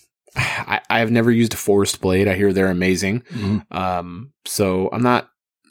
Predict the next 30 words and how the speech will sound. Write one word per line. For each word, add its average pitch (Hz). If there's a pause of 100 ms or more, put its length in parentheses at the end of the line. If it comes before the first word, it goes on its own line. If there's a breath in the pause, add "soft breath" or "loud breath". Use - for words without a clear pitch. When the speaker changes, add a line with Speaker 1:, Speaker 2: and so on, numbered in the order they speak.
(260)
Speaker 1:
I 117
don't 123
have 131
a -
lot 123
of 113
experience 127
with 135
them, 151
so 107
I 104 (200)
figured 113
I'd 107
just 104
answer. 110
I -
mean, 127
I -
just, - (640)
I 135
think 185
you're 180
gonna 175
go 147 (280)
be 127
really 120
happy 123
with 110
a 95
Freud. 107